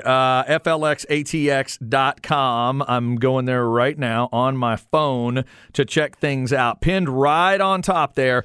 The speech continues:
they've got a message for you. It says, "Let us know if your games are postponed or canceled."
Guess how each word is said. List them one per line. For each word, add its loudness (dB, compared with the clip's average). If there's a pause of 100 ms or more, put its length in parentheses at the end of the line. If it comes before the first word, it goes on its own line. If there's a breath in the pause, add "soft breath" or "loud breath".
(160 loud breath)
they've 0
got 2
a -2
message -4
for 0
you. 0
It -4
says, -4
"Let 2
us -4
know 0
if -2
your 0
games -2
are -2
postponed 0
or -2
canceled." -2